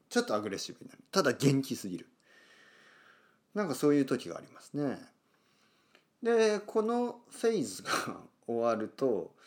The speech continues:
この後にちょっとこう、ニュートラルになる。ね、あの、バランスがいい状態。そして最後の方にちょっとやっぱりなんか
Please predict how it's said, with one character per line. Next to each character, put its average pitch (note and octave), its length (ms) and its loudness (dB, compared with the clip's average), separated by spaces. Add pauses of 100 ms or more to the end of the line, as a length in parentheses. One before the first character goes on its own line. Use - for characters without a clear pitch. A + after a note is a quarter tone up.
(400)
こ E3+ 140 -6
の G3 140 -2
後 G3+ 200 -4
に G#2 440 -6
ち - 160 -12
ょ - 20 -6
っ C#3+ 40 -12
と - 140 -10
こ E2+ 400 -8
う、 G#2 40 -8
ニ C#3 120 -2
ュ C3+ 40 -4
ー - 20 -4
ト - 180 -16
ラ - 80 -16 (800)
ル - 60 -12
に C3+ 80 -4
な - 0 -
る。 C#3+ 80 -6
ね、 G#2 60 -10
あ E2+ 60 -12
の、 E2 240 -14 (420)
バ D#3+ 200 10
ラ D#3+ 100 8
ン D3+ 80 0
ス C#3 120 -4
が A#2 100 2
い G#2 80 0
い - 20 -6
状 - 140 -14
態。 - 200 -20 (1000)
そ G#3 120 -4
し G3+ 60 -8
て G#3+ 260 2
最 A3 320 2
後 A3 120 2
の G#3+ 80 0
方 G#3+ 120 0
に A#2 140 0
ち - 60 -8
ょ G2+ 40 -4
っ - 20 -16
と - 60 -2
や F2 80 -2
っ - 40 -10
ぱ - 120 -10
り D#2+ 140 -8
な F#2 120 -8
ん E2 100 -12
か - 220 -14